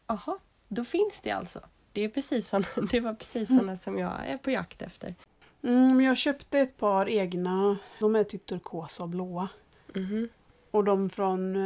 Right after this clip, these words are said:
Speaker 2: eh, tarmterapeuten har jag inte fått än. Inte sett hur de ser ut än, men jag gissar att det är såna här vita.
Speaker 1: Ja, men typ såna som det kan vara till bebisar när de ska ha så här. Då kan det ibland ingå att det är så här små vita kalsonger, typ.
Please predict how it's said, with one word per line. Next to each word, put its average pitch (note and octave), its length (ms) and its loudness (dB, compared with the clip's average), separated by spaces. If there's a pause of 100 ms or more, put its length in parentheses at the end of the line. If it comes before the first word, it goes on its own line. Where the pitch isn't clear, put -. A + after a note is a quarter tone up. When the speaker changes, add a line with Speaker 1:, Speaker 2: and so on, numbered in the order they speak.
(180)
Speaker 2:
eh, F#3 60 -6
tarmterapeuten F3+ 580 -8
har G3 80 -2
jag F#3 60 -2
inte F3 120 -10
fått - 260 -14
än. D#3+ 140 -12 (160)
Inte - 120 -18
sett - 280 -12
hur F3+ 60 -10
de E3+ 100 -10
ser F3+ 120 -14
ut F3 200 -14
än, D#3+ 140 -12
men E3+ 200 -10 (500)
jag G3+ 140 -6
gissar F#3 260 -6
att F3 100 -10
det - 80 -12
är F3 40 -10
såna E3+ 220 -12
här E3+ 80 -10
vita. E3 360 -12 (300)
Speaker 1:
Ja, - 100 -2
men A3 140 2
typ F#3+ 180 -2
såna F3+ 240 0
som E3+ 160 -2
det E3 100 -2
kan E3+ 140 -2
vara E3 160 0
till E3+ 320 -8 (220)
bebisar E3 460 -4
när F3 160 -4
de E3+ 160 -4
ska - 180 -8
ha E3 180 -2
så - 120 -8
här. - 200 -6 (720)
Då G3 100 -4
kan F#3+ 120 0
det F#3 60 4
ibland E3+ 280 2
ingå E3 360 -2
att E3+ 160 -6
det E3+ 120 -8
är D#3+ 120 -8
så - 120 -10
här - 100 -10
små E3 340 -6 (180)
vita F3 720 -6 (220)
kalsonger, F3 600 -4
typ. - 280 -12